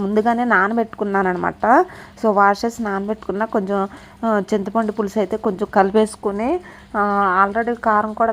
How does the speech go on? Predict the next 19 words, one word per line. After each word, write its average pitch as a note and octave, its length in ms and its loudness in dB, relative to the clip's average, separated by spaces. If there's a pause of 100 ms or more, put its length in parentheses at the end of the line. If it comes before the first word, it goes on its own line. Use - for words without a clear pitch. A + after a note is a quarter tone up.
వేసేసాం G3+ 640 -4
కదా, F#3+ 180 0
ఇంక A3 220 -4
అందులో G3 260 0
కొంచెం G3 320 -4
చింతపండు G3 380 -4
పులుసు G3+ 240 -4
అయితే G3+ 200 0
వేసేసుకుంటాను. G3 1040 -4 (460)
వేసేసుకున్నాకైతే G#3+ 1040 -2
ఇంకా G#3+ 180 -2
కడిగి G3+ 360 0
వాష్ G3+ 380 2
చేసుకున్న G3+ 440 -4
అయితే F#3+ 420 -2 (480)
చేప F#3 180 6
ముక్కలు G#3+ 300 -2
అయితే G#3+ 180 -2
ఇంకా G#3 180 -2